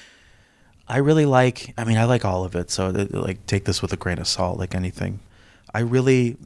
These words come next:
a solo I think is really fun is the solo on Amsterdam, uh, which is,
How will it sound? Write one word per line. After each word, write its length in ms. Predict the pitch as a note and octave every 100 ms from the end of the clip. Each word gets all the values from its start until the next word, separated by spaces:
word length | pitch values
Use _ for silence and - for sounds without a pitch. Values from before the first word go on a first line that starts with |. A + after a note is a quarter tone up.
| -
a 80 | A2
solo 280 | - B2+ A#2+
I 100 | A2+
think 180 | A#2+
is 120 | G#2+ -
really 180 | G2+
fun 220 | F#2 G2+ F#2+
is 120 | F2
the 80 | G2
solo 260 | G2+ G2
on 140 | F2+ E2+
Amsterdam, 640 | F#2+ - - F#2 F2 D#2 - -
uh, 420 | G2 F2+ - F2
which 300 | - G#2 -
is, 240 | F#2+ -